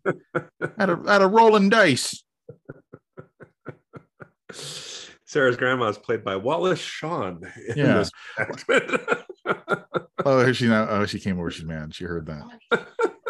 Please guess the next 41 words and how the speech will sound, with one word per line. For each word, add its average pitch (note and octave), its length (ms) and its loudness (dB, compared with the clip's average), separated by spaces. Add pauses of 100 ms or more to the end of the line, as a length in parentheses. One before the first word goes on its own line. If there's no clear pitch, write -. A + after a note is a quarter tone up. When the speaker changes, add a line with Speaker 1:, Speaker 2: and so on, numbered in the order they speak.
(320)
Speaker 1:
She - 40 -2
needs A2+ 220 2
me A2+ 160 2
to G#2+ 80 0
go G#2 160 4
fuck G2+ 240 -4
myself. E2+ 360 -6
All F2 180 -4
right, - 180 -12
so - 100 -14
we'll, E2+ 240 -10 (280)
I'll E2+ 80 -4
do F2 140 -4
Speaker 2:
Okay. E2+ 80 -4
Speaker 1:
that E2+ 240 -6
shortly E2+ 340 -4
after, D#2+ 340 -6 (240)
after F#2+ 220 -4
we F#2 40 -2
finish A2+ 300 2
Speaker 2:
We - 60 0
Speaker 1:
recording. A#2+ 320 2
Speaker 2:
could D3+ 100 0
do F3+ 100 4
that D3 220 2
during B2+ 280 2
our G2 140 0
break. F2 280 -4 (560)
Speaker 1:
But G#3+ 100 6
we're A3 80 4
gonna A3 140 4
act G#3 180 4
like, G3+ 340 6
like F3 200 2
they F#3+ 100 6
didn't F#3 220 4
make F3+ 160 4
a D#3+ 60 2
Super E3+ 260 2
Mario E3+ 320 6
Brothers, E3+ 500 4